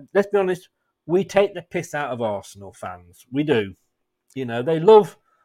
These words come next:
they love players from other clubs, and before they've even approached them, they've got them in, in their shirts, on pictures, on, on their sites. Um, I mean, I cannot believe,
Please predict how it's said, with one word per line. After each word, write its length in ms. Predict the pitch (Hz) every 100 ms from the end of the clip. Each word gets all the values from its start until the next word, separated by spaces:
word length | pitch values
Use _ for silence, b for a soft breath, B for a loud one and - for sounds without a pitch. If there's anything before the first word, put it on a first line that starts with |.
| _ _ _
they 80 | 175
love 240 | 185 208 -
players 320 | 185 180 160
from 160 | 165
other 140 | 156 151
clubs, 460 | - 180 175 143 -
and 200 | 151 147
before 360 | 147 151 196 180
they've 120 | 170
even 260 | 170 156 143
approached 420 | - 160 160 -
them, 120 | 156
they've 140 | 147
got 180 | 147 143
them 140 | 143 143
in, 180 | 139 139
in 140 | 139
their 120 | 139
shirts, 420 | 127 139 135 107
on 140 | 131 123
pictures, 420 | 135 135 - 120
on, 220 | 123 120
on 200 | 120 123
their 140 | 117 104
sites. 600 | 113 101 95 - - - _ _ _ _
Um, 680 | 123 127 131 131 131 127 123 - _ _ _ _ _
I 100 | 170
mean, 220 | 180 190 180
I 220 | 202 254
cannot 420 | 254 233 220 185
believe, 800 | 175 170 156 127 110 113 135 -